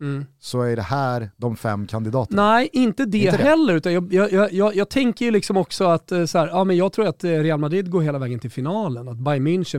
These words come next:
Speaker 1: vinner. Ja, men så här, så jag spekulerar ju lite vad som kommer hända framåt här
Speaker 2: Alltså,
Speaker 1: också.
Speaker 2: du
Speaker 1: Så
Speaker 2: väger
Speaker 1: det,
Speaker 2: in
Speaker 1: jag väger
Speaker 2: liksom
Speaker 1: in sådana saker också. Och det är ju rent subjektivt vad jag tror, men jag har ju å andra sidan
Speaker 2: Ja,
Speaker 1: en
Speaker 2: det är inte,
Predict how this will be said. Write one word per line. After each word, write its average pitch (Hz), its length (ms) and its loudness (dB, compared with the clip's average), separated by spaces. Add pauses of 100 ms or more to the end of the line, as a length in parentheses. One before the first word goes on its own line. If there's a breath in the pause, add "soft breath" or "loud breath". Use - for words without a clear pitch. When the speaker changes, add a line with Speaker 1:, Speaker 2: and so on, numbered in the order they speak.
Speaker 1:
vinner. 147 560 -2 (260 loud breath)
Ja, 170 180 2
men 180 100 0
så 190 80 -2
här, 160 40 0
så 175 100 -4
jag 156 140 0
spekulerar 233 600 2
ju 262 80 0
lite 190 180 0
vad 151 120 0
som 139 80 -4
kommer 147 120 -4
hända 143 300 -2
framåt 254 600 2
här 143 80 0
Speaker 2:
Alltså, 135 160 -2
Speaker 1:
också. 143 140 0
Speaker 2:
du 160 60 0
Speaker 1:
Så 180 80 4
Speaker 2:
väger 180 280 4
Speaker 1:
det, 196 60 -4
Speaker 2:
in 214 240 0
Speaker 1:
jag 160 180 0
väger 226 240 4
Speaker 2:
liksom 233 200 4
Speaker 1:
in 202 60 2
sådana 247 320 4
saker 156 380 -2
också. 214 300 -8
Och 147 220 -6
det 214 80 0
är 269 40 2
ju 285 80 4
rent 180 220 2
subjektivt 202 680 0
vad 143 120 0
jag 143 220 -2
tror, 220 220 2
men 156 100 2
jag 180 100 2
har 208 120 2
ju 208 60 2
å 190 80 2
andra 160 180 0
sidan 143 160 -2
Speaker 2:
Ja, 143 40 0
Speaker 1:
en 135 60 0
Speaker 2:
det 147 60 6
är 175 40 6
inte, 170 60 6